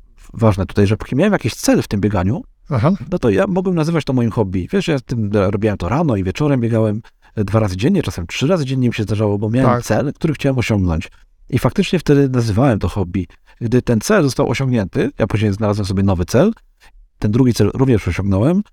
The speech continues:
Speaker 1: i nie wziąłem sobie już na siebie trzeciego celu.
Speaker 2: To zniknęło
Speaker 1: I to
Speaker 2: wtedy.
Speaker 1: uważam był bardzo duży błąd. Tak, bo to, to hobby u mnie troszkę zgasło. Nie? I w tej chwili,
Speaker 2: Aha.
Speaker 1: jak myślę o bieganiu, to mówię, "Matko, nie chce mi się". Ale był
Speaker 2: No.
Speaker 1: czas, gdy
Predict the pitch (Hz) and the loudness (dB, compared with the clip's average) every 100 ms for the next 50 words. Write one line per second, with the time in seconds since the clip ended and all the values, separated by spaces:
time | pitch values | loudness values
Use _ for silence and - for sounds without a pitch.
0 | _ _ _ 117 113 107 127 139 123 120 | _ _ _ -4 0 2 2 0 -2 0
1 | 123 117 - 117 113 - 107 120 110 104 | 0 0 -2 -2 -2 -2 -2 0 0 0
2 | - - 104 - 87 87 - 156 - - | 0 0 -2 -2 -4 -4 -6 -6 -6 -12
3 | 139 170 - 160 123 123 123 110 104 104 | 0 0 2 2 2 2 2 2 0 -2
4 | 98 104 104 104 107 104 - 104 165 - | 0 0 -2 -4 -6 -6 -2 -2 -2 -2
5 | 160 139 151 - 185 - 190 202 175 196 | 0 0 -2 0 0 0 -4 -4 -2 -2
6 | 170 185 175 170 170 160 151 - 151 143 | -2 -2 0 0 0 -2 -2 0 0 0
7 | 131 104 - - - _ - - - 175 | 0 -2 -2 -10 -10 _ -6 -4 -2 -2
8 | 175 175 180 147 131 127 135 120 123 131 | 0 2 2 0 -2 0 2 2 2 2
9 | 123 113 101 - - 92 87 - 82 82 | 0 0 -2 -4 -6 -2 -2 -2 -4 -2
10 | - - _ _ - - 117 110 127 160 | -6 -8 _ _ -6 0 2 2 2 4
11 | 156 170 110 110 110 120 117 113 | 2 0 -2 -4 -2 0 0 -2